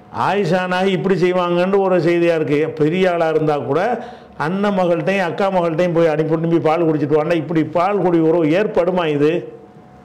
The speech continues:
நீங்க ஹாஸுங்கிறீங்க, ஹாஸ் இல்லைங்கிற மாதிரில அவங்க நடக்கிறாங்க. இன்னைக்கும் கூட அப்படி செய்யலாம்ல கொண்டு வர்றாங்க.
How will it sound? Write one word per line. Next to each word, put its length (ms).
நீங்க 220
ஹாஸுங்கிறீங்க, 800
ஹாஸ் 300
இல்லைங்கிற 460
மாதிரில 260
அவங்க 200
நடக்கிறாங்க. 520
இன்னைக்கும் 300
கூட 140
அப்படி 180
செய்யலாம்ல 500
கொண்டு 300
வர்றாங்க. 400